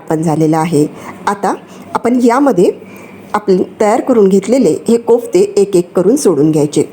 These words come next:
कोफ्ते कधीही उकळत्या रश्श्यामध्ये सोडू नका, कारण कोफ्ते हे रस्स-, उकळत्या रश्श्यामध्ये उकलण्याची जास्त भीती असते. मी पाच कोफ्ते यामध्ये घालून घेतले. बाकीचे कोफ्ते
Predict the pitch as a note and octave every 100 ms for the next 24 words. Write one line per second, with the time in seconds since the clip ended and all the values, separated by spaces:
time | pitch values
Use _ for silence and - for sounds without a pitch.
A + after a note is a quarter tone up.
0 | - - G#3 G#3 - A#3 G#3+ F#3+ G3 A#3+
1 | - G3 F#3 F#3 C4 D4+ - - - -
2 | - G3+ - B3+ B3 G3 G3 F3 F3 F3
3 | G#3+ G4 - - G3+ G3+ F#4+ - - G#3+
4 | G#3+ C#4+ C4+ G#3 G3+ - - G#3 A3+ C4
5 | C4+ G#3+ - A#3+ B3 F#3 C#4+ - - -
6 | - - - G#3 D4 C#4+ G#3 - A#3+ G3
7 | E3+ F3+ F3 - E3 E3 - D#3+ E3+ -
8 | - - - - A#3+ C4 C4 D4 - -
9 | B3+ - G3+ F#3+ F#3 F#3 F#3+ F3 G#3 B3+
10 | A#3 A3 A#3 G3+ F#3+ - C4 D4 C4+ C4
11 | - E3+ -